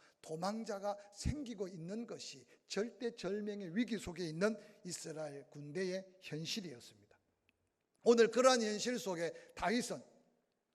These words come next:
엘라 골짜기에 진을 치고 있는 바로 이스라엘 진영에 찾아오게 됩니다. 오늘 이곳에, 오늘 다윗은 아버지 이새의 심부름을 옵니다.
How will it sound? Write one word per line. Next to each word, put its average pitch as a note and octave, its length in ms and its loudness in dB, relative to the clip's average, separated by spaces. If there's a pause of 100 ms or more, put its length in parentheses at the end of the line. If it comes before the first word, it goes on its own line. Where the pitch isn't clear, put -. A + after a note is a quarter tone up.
(120)
엘라 F#3 320 2
골짜기에 D#3+ 440 -4
진을 A#3 340 -2
치고 D3 260 -10
있는 D3+ 420 -12 (180)
바로 C3+ 280 -12 (160)
이스라엘 F#3 500 0
진영에 D#3+ 460 -4 (180)
찾아오게 D3 600 -6
됩니다. A#2+ 420 -20 (680)
오늘 A#3 300 12
이곳에, A#3 640 6
오늘 F3 180 -4
다윗은 D#3+ 360 -2
아버지 F3 340 0
이새의 F#3 340 -2
심부름을 F#3+ 760 -4
옵니다. D3+ 360 -10